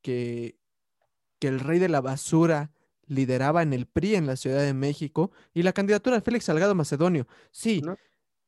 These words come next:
Speaker 1: son diferentes en, en, en hecho, digamos, en nivel de violencia, pero la esencia es la misma.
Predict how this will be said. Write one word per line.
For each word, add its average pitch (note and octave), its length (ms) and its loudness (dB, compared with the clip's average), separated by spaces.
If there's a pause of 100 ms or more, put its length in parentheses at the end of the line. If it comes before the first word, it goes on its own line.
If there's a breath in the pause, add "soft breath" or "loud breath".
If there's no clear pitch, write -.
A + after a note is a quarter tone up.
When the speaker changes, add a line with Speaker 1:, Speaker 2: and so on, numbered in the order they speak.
(300)
Speaker 1:
son G#3 220 2
diferentes A3+ 960 2
en, D3+ 340 4
en, C3+ 920 -2 (160)
en C#3+ 220 0
hecho, A3+ 340 2
digamos, G#3+ 640 0 (920)
en D3 180 0
nivel D#3+ 360 4
de A#3 80 4
violencia, E3+ 640 2 (600 soft breath)
pero D3+ 180 6
la D#3+ 100 4
esencia A3+ 340 -2
es F3 80 -4
la C3 100 0
misma. E3 500 0